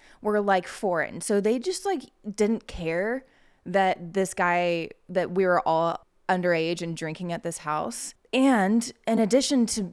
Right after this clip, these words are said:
being weirdly foreign, there was, like, not that much furniture in this house. And I don't know why there weren't doors in the bathroom. What the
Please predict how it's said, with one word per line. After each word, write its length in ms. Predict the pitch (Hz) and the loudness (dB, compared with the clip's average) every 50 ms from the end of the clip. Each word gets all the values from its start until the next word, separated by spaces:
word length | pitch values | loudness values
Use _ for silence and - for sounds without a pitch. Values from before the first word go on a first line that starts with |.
| - - | -2 0
being 260 | 233 214 202 196 185 | 0 2 2 0 0
weirdly 360 | 185 202 208 196 190 202 196 | 2 2 0 2 2 0 -2
foreign, 420 | - - 208 214 226 214 196 190 | 0 0 0 2 2 2 0 2
there 140 | 180 202 208 | 2 2 0
was, 140 | 254 330 - | 0 0 -2
like, 120 | 466 403 | -2 -2
not 240 | 277 254 254 269 262 | 0 0 0 0 -2
that 100 | 311 330 | -4 -6
much 220 | 359 311 233 - - | -6 -6 -6 -6 -4
furniture 400 | - 190 202 190 - - 170 160 | -4 -2 -2 -2 -4 -6 -6 -6
in 80 | 156 | -6
this 160 | 147 156 - | -6 -8 -8
house. 420 | - - - - - - - - - _ _ _ | -6 -6 -6 -6 -8 -12 -14 -16 -18 _ _ _
And 100 | 254 254 | 2 2
I 60 | 294 | 4
don't 240 | 226 285 302 339 339 | 6 6 4 4 6
know 80 | 349 320 | 4 4
why 240 | 214 202 202 214 | 4 4 4 4
there 120 | 208 220 202 | 4 2 2
weren't 220 | 208 202 196 - | 2 0 -2 -2
doors 220 | - 190 202 196 196 | 0 0 0 0 0
in 60 | 185 | 0
the 60 | 170 | 0
bathroom. 380 | 170 165 170 180 - 175 165 165 | 0 -2 -2 -4 -4 -6 -8 -8
What 140 | 185 - | -8 -10
the 100 | - 240 | -12 -14